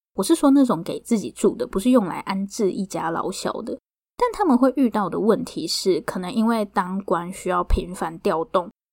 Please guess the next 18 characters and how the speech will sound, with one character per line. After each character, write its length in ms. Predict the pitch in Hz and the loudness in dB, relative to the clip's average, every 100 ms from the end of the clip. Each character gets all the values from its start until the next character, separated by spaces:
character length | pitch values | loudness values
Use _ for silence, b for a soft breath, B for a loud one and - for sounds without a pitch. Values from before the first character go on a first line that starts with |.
| _ | _
你 120 | 233 | 6
也 80 | 226 | 6
不 120 | 202 | 6
知 100 | 214 | 4
道 160 | 226 254 | 4 2
房 300 | - 185 196 | 0 -2 -2
子 160 | 202 | -2
到 180 | 202 226 | 0 0
底 100 | 196 | 0
应 140 | 170 180 | -6 -6
该 160 | 185 | -4
买 220 | 196 - | -2 -2
在 120 | 233 208 | -2 -4
哪 220 | 185 170 | -2 -6
里 140 | 180 | -8
比 80 | 208 | -10
较 120 | 170 | -8
好。 360 | 175 - - | -6 -4 -4